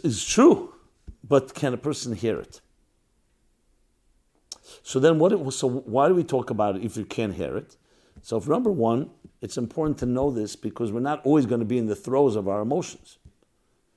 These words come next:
And we're not always in that paralyzed state.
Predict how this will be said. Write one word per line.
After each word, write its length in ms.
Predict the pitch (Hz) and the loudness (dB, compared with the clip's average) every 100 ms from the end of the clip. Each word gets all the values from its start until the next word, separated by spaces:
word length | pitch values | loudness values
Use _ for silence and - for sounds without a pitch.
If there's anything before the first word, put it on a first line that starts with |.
| _ - | _ -6
And 80 | 110 | -2
we're 80 | |
not 240 | 123 135 127 | 0 0 4
always 320 | 135 143 110 | 6 6 4
in 100 | 113 | 0
that 260 | 113 123 - | 0 -2 -2
paralyzed 500 | 123 120 113 107 - | 0 2 2 -2 -2
state. 400 | - 151 - | -4 -4 -6